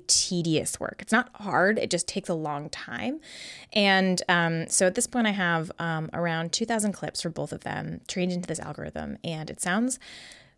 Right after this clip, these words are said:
okay. It sounds like them for sure. And it definitely sounds like them. It just also kind of sounds like a robot. Um, but I'm excited to show it to them. Um, I hope they think it's funny and not creepy. <laughs> We'll see. We'll see. We'll see. Um,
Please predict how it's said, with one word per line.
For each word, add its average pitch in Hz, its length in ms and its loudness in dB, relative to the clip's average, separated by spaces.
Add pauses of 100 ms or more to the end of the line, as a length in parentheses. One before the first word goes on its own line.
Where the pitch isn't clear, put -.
(120)
okay. 190 540 4
It 214 140 2
sounds 277 340 6 (300)
like 226 280 6
them 165 200 4
for 175 120 -2
sure. - 380 2
And 180 100 4
it 165 60 2
definitely 180 280 4
sounds 143 200 0
like 135 120 -6
them. - 260 -6
It - 80 -2
just 180 180 4
also 165 280 0
kind 139 300 2
of - 40 -2
sounds - 180 -2
like 160 100 -4
a - 40 -2
robot. - 320 0 (460)
Um, 190 220 6
but 285 120 8
I'm 302 120 6
excited 330 300 6
to 302 60 0
show 233 120 6
it 196 80 6
to 202 80 -4
them. 185 340 6 (100)
Um, 170 300 6
I 175 60 4
hope 214 240 2
they 240 100 4
think 247 160 4
it's 262 140 0
funny 311 300 2
and 214 180 6
not 233 300 2
creepy. 349 460 4
<laughs> - 440 -2
We'll 403 280 6
see. 392 420 6
We'll 349 120 4
see. 320 220 4
We'll 320 160 4
see. 285 200 0 (520)
Um, 226 420 8